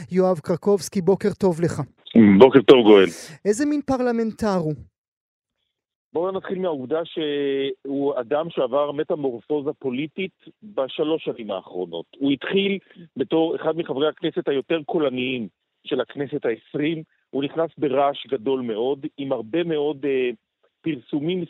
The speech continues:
Speaker 2: סביב הפעילות שהוא, אה, עשה בקריית גת כפעיל, בעיקר בתחום הספורט. הוא היה יושב ראש קבוצה עירונית במקום, היו כל מיני סיפורים, בין היתר חשד לפלילים שבסופו של דבר, אה, כמעט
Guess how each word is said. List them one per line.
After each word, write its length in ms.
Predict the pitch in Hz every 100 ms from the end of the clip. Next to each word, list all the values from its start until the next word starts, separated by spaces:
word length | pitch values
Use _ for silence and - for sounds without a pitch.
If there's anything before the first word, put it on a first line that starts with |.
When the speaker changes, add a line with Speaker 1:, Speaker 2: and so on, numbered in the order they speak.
| _
Speaker 2:
סביב 320 | - 147 190
הפעילות 440 | 180 180 135 151 165
שהוא, 380 | 160 131 135
אה, 360 | 123 117 123 127
עשה 200 | - 151
בקריית 560 | 143 - 127 131 139 113
גת 240 | 143 143 _
כפעיל, 1160 | - 127 - _ _ 123 117 - 143 165 165 139
בעיקר 360 | 113 110 - 156
בתחום 360 | 143 - 160
הספורט. 640 | 123 _ _ 165 160 165 - _ _ _
הוא 120 | 117
היה 120 | 127
יושב 180 | 131 127
ראש 200 | 110 143
קבוצה 360 | - 123 117 143
עירונית 460 | 123 104 110 170 165
במקום, 560 | 170 151 - 151 135 123 _ _
היו 160 | - 165 -
כל 220 | 196 196
מיני 380 | 185 175 175 165
סיפורים, 500 | 175 - 143 165 160
בין 160 | 156 160
היתר 480 | 156 160 - 160 151 _ _ -
חשד 460 | - 160 - 170 151
לפלילים 560 | 151 - 151 147 165 151
שבסופו 480 | 135 131 131 151
של 120 | 143 147
דבר, 320 | 139 139 135 -
אה, 180 | 127 123 123
כמעט 320 | - 139 143